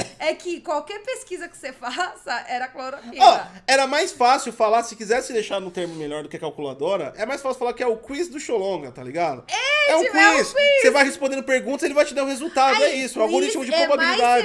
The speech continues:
Speaker 1: assertivo,
Speaker 2: É mais
Speaker 1: é
Speaker 2: assertivo
Speaker 1: mais
Speaker 2: que a
Speaker 1: assertivo do que calculadora.
Speaker 2: calculadora.
Speaker 1: Cara, a calculadora ficou muito foda.
Speaker 2: Não.
Speaker 1: E eu, é sério, eu entrei no estado filosófico quando ele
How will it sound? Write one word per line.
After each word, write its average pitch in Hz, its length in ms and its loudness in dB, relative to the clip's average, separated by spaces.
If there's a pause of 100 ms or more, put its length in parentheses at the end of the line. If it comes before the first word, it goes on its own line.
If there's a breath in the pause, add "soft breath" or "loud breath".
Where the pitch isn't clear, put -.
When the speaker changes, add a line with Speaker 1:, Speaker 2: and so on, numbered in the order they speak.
(140)
Speaker 1:
assertivo, 302 800 -10
Speaker 2:
É 240 100 4
mais 240 180 2
Speaker 1:
é 269 40 2
Speaker 2:
assertivo 262 320 -2
Speaker 1:
mais 269 160 -4
Speaker 2:
que - 40 -4
a - 40 -2
Speaker 1:
assertivo - 280 -10
do - 60 -20
que - 60 -20
calculadora. 262 480 -2
Speaker 2:
calculadora. 240 500 2
Speaker 1:
Cara, 285 160 -4
a 247 40 -4
calculadora 269 580 -8
ficou 320 180 -8
muito 320 220 -16
foda. 262 260 -8 (100)
Speaker 2:
Não. 240 360 0
Speaker 1:
E - 200 -8
eu, 269 200 0
é 247 120 -10
sério, 262 440 -8
eu 226 100 -8
entrei 285 220 -14
no 294 80 -16
estado 277 300 -12
filosófico 262 600 -10
quando - 140 -14
ele - 100 -14